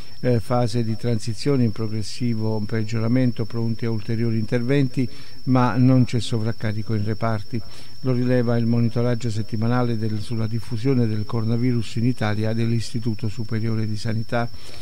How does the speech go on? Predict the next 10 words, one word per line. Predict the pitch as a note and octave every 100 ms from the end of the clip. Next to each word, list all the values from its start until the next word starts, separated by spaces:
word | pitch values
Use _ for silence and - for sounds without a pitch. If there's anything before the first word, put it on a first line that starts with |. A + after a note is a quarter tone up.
| - -
e | B2
Ministero | A#2+ A#2+ A#2+ - A#2 A#2
della | A2+ A#2 A2+
Salute, | G2 A#2 B2+ A#2 A#2+ - - - -
relativo | A#2+ A#2+ A#2 B2+ A#2+
al | A2+
periodo | - A2+ A#2+ A2 A2
ventiquattro | A2 G#2 A#2+ - G#2 - G#2+
trenta | G#2 G#2+ G#2 -
agosto, | A2 A#2+ G#2+ - A#2+